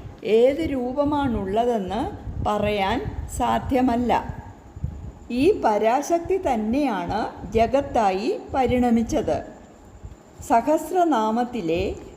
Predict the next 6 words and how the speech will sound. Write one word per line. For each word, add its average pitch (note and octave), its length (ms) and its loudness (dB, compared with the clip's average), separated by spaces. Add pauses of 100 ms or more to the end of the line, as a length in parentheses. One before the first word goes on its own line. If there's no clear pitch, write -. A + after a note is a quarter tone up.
(180)
മുൻപ് B3+ 320 2
വർണ്ണിച്ചിട്ടുള്ള A#3+ 1120 0 (100)
സ്ഥൂല C4 680 0
രൂപങ്ങളെല്ലാം C4 1160 0
തന്നെ G3+ 360 -4 (440)
കാൽപ്പനികമാണ്. A3+ 1300 2